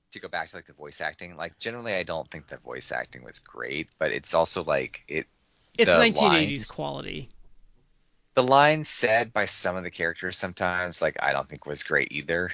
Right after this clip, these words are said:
Speaker 1: Like, for example, it's like the first couple minutes when you, you see, like, Magneto freed from, like, a government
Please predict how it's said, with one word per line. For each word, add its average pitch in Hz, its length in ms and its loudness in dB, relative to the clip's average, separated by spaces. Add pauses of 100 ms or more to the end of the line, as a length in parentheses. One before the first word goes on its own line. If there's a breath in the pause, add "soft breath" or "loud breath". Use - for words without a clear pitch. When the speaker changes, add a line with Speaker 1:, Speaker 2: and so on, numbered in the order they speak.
(160)
Speaker 1:
Like, 92 180 2
for - 260 4
example, 104 380 2
it's 80 140 -4
like 85 140 -6
the - 100 -4
first - 360 0
couple 78 220 -6
minutes 67 360 -8
when 73 200 -10 (140)
you, 69 580 -12
you 78 80 -10
see, 85 160 -4
like, 76 180 -4
Magneto 71 460 -2
freed 67 580 -6
from, - 180 -10
like, 67 140 -4
a 67 80 -6
government 65 640 0